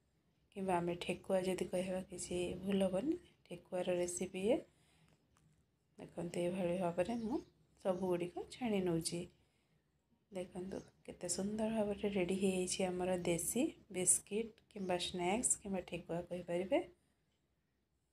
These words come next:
ଲାଗୁଛି ନା? ଯେଉଁ ଚିନି ମୁଁ ଗୋଟା ପକାଇଥିଲି, ଦେଖନ୍ତୁ, ପୁରା ଚିନି ପୁରା କେମିତି ଦାନା ଦାନା ଉପରେ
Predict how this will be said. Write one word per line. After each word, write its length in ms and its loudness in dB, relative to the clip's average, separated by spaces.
ଲାଗୁଛି 440 -2
ନା? 120 -2
ଯେଉଁ 160 0
ଚିନି 320 6
ମୁଁ 180 4
ଗୋଟା 240 4
ପକାଇଥିଲି, 420 0
ଦେଖନ୍ତୁ, 400 -2
ପୁରା 200 -6
ଚିନି 320 2
ପୁରା 200 -2
କେମିତି 320 -2
ଦାନା 320 2
ଦାନା 240 0
ଉପରେ 320 -2